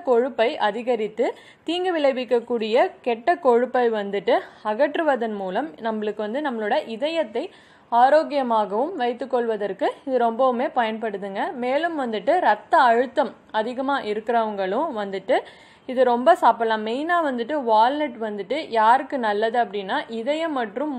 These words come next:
மூளை வந்து நம்ம வலுப்படுத்தணும் அப்படின்னு நம்ம நினைச்சோம் அப்படின்னா, இது வந்து கண்டிப்பா நாம தினம்தோறுமே நம்ம காலையில வந்து வெறும் வயித்துல நட்ஸ் சாப்பிட்றது தான் ரொம்பவுமே சிறந்தது. அந்த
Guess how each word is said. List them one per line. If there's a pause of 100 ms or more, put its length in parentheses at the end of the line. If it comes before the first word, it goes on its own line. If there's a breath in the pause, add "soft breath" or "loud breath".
மூளை (160)
வந்து (100)
நம்ம
வலுப்படுத்தணும்
அப்படின்னு
நம்ம
நினைச்சோம்
அப்படின்னா, (360 loud breath)
இது
வந்து
கண்டிப்பா (120)
நாம (240)
தினம்தோறுமே (120)
நம்ம (240)
காலையில (160)
வந்து
வெறும்
வயித்துல (400)
நட்ஸ் (100)
சாப்பிட்றது
தான்
ரொம்பவுமே (100)
சிறந்தது. (540 loud breath)
அந்த